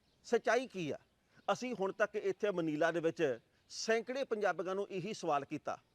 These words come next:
ਤੇ ਜਿੰਨੇ ਵੀ ਪੰਜਾਬੀਆਂ ਨੂੰ ਮਿਲੇ ਆ, ਉਹਨਾਂ ਦੇ ਵਿੱਚੋਂ ਸ਼ਾਇਦ ਇੱਕ ਜਾਂ ਦੋ ਐਸੇ ਹੋਣਗੇ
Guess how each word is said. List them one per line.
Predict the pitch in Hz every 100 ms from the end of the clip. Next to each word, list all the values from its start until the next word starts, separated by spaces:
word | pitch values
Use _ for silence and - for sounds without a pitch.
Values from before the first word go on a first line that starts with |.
| _ _ _ _
ਤੇ | 269
ਜਿੰਨੇ | 180 185 220 269
ਵੀ | 285
ਪੰਜਾਬੀਆਂ | 254 226 196 185 202
ਨੂੰ | 190
ਮਿਲੇ | 175 180
ਆ, | 190
ਉਹਨਾਂ | - 202 208
ਦੇ | 202
ਵਿੱਚੋਂ | 190 208
ਸ਼ਾਇਦ | 180 - 170 170
ਇੱਕ | - 190 -
ਜਾਂ | 185 190
ਦੋ | - 160 160
ਐਸੇ | 151 170
ਹੋਣਗੇ | 135 180 202 131